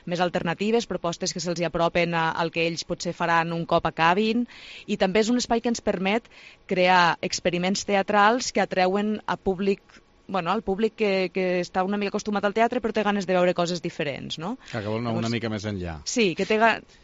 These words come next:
Speaker 2: Per, per
Speaker 1: mhm.
Speaker 2: cert, que la, a la web, a tres W punt la saleta lleida punt com, és on teniu tota l'agenda,
Speaker 1: Sí.
Speaker 2: i és veritat que trobareu per tots els gustos, eh? Vull dir que al final, eh, aquesta és la gràcia, també. Per,
Speaker 1: Sí.
Speaker 2: quan te preguntaven això de quin tipus de públic,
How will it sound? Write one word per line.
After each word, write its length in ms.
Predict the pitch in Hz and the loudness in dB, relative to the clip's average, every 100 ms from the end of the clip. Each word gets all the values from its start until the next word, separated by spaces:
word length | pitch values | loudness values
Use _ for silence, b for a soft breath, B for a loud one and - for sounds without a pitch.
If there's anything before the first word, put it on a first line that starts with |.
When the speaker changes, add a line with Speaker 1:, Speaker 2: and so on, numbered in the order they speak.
| - | -8
Speaker 2:
Per, 120 | - - | -2 0
per 140 | 123 | 0
Speaker 1:
mhm. 40 | 117 | 2
Speaker 2:
cert, 200 | 135 117 | 0 2
que 80 | 113 | 2
la, 140 | 110 | 2
a 80 | 107 | 0
la 120 | 107 107 | 0 2
web, 240 | 127 127 | 2 0
a 40 | 120 | -2
tres 160 | 117 | -4
W 260 | 113 123 127 - | -2 -2 -2 -2
punt 200 | 127 131 | 0 2
la 120 | 117 104 | 0 0
saleta 380 | 107 113 113 113 | 0 0 0 0
lleida 320 | 113 117 113 | 0 0 0
punt 220 | 113 110 98 | 0 -2 0
com, 180 | 117 120 | 0 0
és 60 | 113 | -2
on 80 | 120 | -2
teniu 280 | 113 110 110 | -2 0 0
tota 220 | 101 104 104 | -2 -4 -2
l'agenda, 720 | 101 101 101 113 123 104 110 135 | -2 -2 0 0 0 0 0 0
Speaker 1:
Sí. 220 | 196 165 208 | -2 -4 -4
Speaker 2:
i 80 | 95 | -8
és 60 | |
veritat 260 | 104 113 104 | -4 -2 -2
que 80 | 120 | -2
trobareu 460 | 107 104 107 117 110 | -2 0 2 2 0
per 140 | 104 | -2
tots 220 | 113 95 | -4 -4
els 80 | 98 | -4
gustos, 440 | 95 143 - 92 87 | -2 -2 -2 -6 -4
eh? 60 | 104 120 | -2 -2
Vull 140 | 92 | -4
dir 40 | |
que 80 | 87 | -4
al 60 | 85 | -8
final, 300 | 87 87 104 101 | -6 -4 -4 -4
eh, 140 | 92 90 90 95 | -4 -4 -6 -8
aquesta 260 | 98 101 | -8 -6
és 60 | 92 | -6
la 60 | 92 | -2
gràcia, 260 | 117 117 | -2 -2
també. 380 | 90 87 87 87 | -4 -4 -4 -4
Per, 160 | 87 98 | -6 -6
Speaker 1:
Sí. 160 | 87 - | -8 -4
Speaker 2:
quan 120 | 98 - | -2 -2
te 80 | - | -2
preguntaven 400 | 107 101 104 107 | -2 -2 -2 -2
això 160 | 110 | -2
de 80 | 107 | -2
quin 140 | 110 101 | -4 -4
tipus 160 | 107 | -2
de 80 | 110 | 0
públic, 380 | 113 113 131 | 0 0 -2